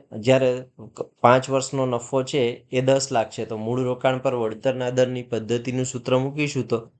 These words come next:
મૂળ રોકાણ પર વળતરનો દર બરાબર સરેરાશ નફો છેદમાં મૂળ રોકાણ ગુણ્યા સો.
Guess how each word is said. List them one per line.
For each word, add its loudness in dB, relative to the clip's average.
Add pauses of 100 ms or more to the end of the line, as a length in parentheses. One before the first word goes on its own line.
(240)
મૂળ 6
રોકાણ -2
પર 0
વળતરનો -2
દર 0
બરાબર -2
સરેરાશ -2
નફો -6
છેદમાં -2
મૂળ 0
રોકાણ -2
ગુણ્યા -2
સો. 2